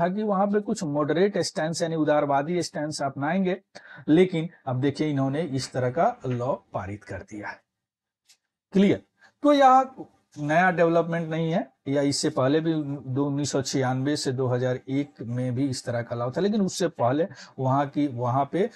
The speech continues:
वुमेन के राइट के लिए बहुत, अ, काम किया गया था और वुमेन को बहुत राइट भी दिए गए थे, अधिकार भी दिए गए थे। अब हम आते हैं कि यह जो लॉ है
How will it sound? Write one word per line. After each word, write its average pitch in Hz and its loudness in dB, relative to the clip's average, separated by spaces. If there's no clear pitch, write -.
वुमेन 147 -2
के 143 0
राइट 135 0
के - -4
लिए 139 -2
बहुत, 143 -2
अ, 117 -4
काम 123 -2
किया 117 -4
गया 117 -4
था 160 -2
और 151 2
वुमेन 139 -4
को 151 -2
बहुत 120 -2
राइट 117 -4
भी 143 -4
दिए 110 -6
गए 117 -4
थे, 156 -2
अधिकार 113 -4
भी 180 -2
दिए 101 -8
गए 98 -12
थे। - -20
अब 156 4
हम 208 4
आते 165 0
हैं 135 -2
कि 147 -4
यह 139 2
जो 147 0
लॉ 131 2
है 110 -4